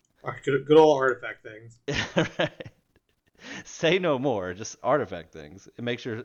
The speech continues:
Speaker 2: uh, construct bigger. Um, taps for blue mana with Urza.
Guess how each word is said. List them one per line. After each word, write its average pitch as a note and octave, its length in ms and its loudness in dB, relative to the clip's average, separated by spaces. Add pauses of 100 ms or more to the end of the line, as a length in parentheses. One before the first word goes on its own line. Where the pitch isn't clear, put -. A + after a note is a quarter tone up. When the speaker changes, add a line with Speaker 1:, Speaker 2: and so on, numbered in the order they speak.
Speaker 2:
uh, G2 220 -4
construct C#3 500 -6
bigger. E2+ 460 -14
Um, F2 480 -10 (460)
taps G#2+ 220 -6
for A2+ 100 -14
blue A2 160 -8
mana A#2 260 -6
with F#2 120 -10
Urza. F2 500 -12